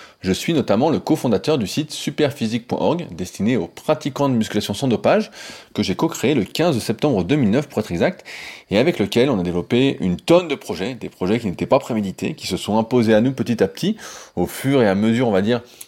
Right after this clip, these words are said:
du succès, de l'ampleur qu'a pris ce site Superphysique. Il faut savoir qu'à l'époque et encore aujourd'hui,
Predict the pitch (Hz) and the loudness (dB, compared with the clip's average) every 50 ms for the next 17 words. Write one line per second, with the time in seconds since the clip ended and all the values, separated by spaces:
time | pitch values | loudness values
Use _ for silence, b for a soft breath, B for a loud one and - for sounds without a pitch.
0 | B - 98 92 - - - 156 156 131 - - 160 151 151 117 101 101 113 117 | B -2 -2 -2 -2 -4 -4 -4 -4 -4 -2 2 2 2 4 4 4 2 2 2
1 | 113 - 139 147 143 - - 95 - - - 147 135 135 B B B B B B | 2 2 2 2 2 2 0 -2 0 0 -2 -2 -4 -4 B B B B B B
2 | - 92 - 156 156 - 127 113 117 107 98 - 98 98 160 220 - - - - | -6 -4 -4 -4 -6 -6 -4 0 0 0 0 0 -2 0 0 0 -2 -6 -18 -20
3 | _ _ _ _ _ _ _ _ _ _ _ _ - - 98 95 95 90 98 87 | _ _ _ _ _ _ _ _ _ _ _ _ -4 -4 -2 -2 0 2 2 4
4 | 95 110 117 - - 85 85 85 - 120 127 135 - 85 82 87 90 - 131 117 | 4 4 2 2 0 -2 -2 -2 2 2 2 2 2 0 -4 -2 0 2 2 4
5 | 104 92 92 87 87 104 131 147 | 4 2 2 0 0 0 0 0